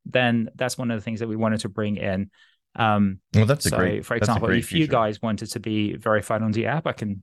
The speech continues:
Speaker 1: be very happy to do that, and you can get your verification. And the, the self-verification for Bluff membership is coming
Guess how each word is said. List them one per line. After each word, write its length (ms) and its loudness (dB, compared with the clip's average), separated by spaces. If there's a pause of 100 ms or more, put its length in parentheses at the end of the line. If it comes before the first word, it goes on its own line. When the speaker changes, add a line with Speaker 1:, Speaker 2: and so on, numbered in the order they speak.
(120)
Speaker 1:
be 120 -4
very 240 2
happy 260 -4
to 120 -10
do 220 -2
that, 280 2
and 140 0
you 80 0
can 160 -4
get 360 -6
your 100 -6
verification. 760 -2 (600)
And 160 8 (120)
the, 580 0 (180)
the 120 -4 (840)
self-verification 800 -2
for 540 0 (480)
Bluff 440 2
membership 720 -2 (180)
is 180 -2
coming 680 2